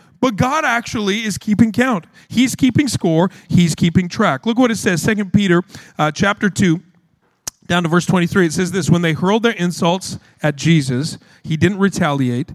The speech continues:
When he suffered, he made no threats. Instead, he entrusted himself to him who judges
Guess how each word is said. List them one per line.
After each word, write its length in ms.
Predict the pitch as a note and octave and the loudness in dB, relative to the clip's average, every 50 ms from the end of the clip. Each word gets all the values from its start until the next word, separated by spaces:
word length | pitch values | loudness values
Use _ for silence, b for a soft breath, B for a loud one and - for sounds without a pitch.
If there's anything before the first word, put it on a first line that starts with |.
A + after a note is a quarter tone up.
| b b b b b | b b b b b
When 160 | b D#3+ E3+ | b 2 2
he 100 | F3+ F#3 | 4 2
suffered, 400 | E3+ - B3 A#3 A3 E3 F3+ E3 | 2 0 0 0 0 2 0 2
he 100 | E3 F3 | 2 2
made 200 | D#3+ D#3 D3+ D3 | 0 0 -2 0
no 160 | D3 D#3 F#3 F#3 | 2 0 0 2
threats. 360 | - - D3+ C#3 C3+ - - | 2 2 2 2 2 -2 -4
Instead, 580 | E3 D#3 C#3 - - - G#3 F3 D3 D3 D3 | -4 -4 -4 -6 -2 0 0 2 2 2 2
he 200 | - - F3 D#3 | 2 2 2 0
entrusted 680 | D3 D3 C#3 - - - G#3 A3+ - - - B3 A#3+ F#3+ | 0 -2 -4 -4 0 0 0 0 0 -2 -2 0 0 2
himself 760 | A#3 A3+ G#3 F3 - - F3 D3+ C#3 C#3 C#3+ D3+ - - - b b b b b b b b - | 2 2 0 -2 -4 -2 -2 0 2 2 0 0 -2 -8 -20 b b b b b b b b 0
to 140 | E3+ D3+ C#3+ D3 D#3 - - - - | 0 0 0 -2 -8 -14 -14 -14 -10
him 460 | - - G3 F#3+ F#3+ G3 G3+ G#3 G3+ B B B B B | -4 0 2 2 4 2 0 -2 -6 B B B B B
who 160 | - E3 D#3+ | 0 0 0
judges 720 | C#3+ C3+ - D#3 D#3 D#3 D3 D#3 D#3+ D#3 D3 D3 - - | 0 -2 -2 0 0 0 2 2 2 2 2 -2 -8 -10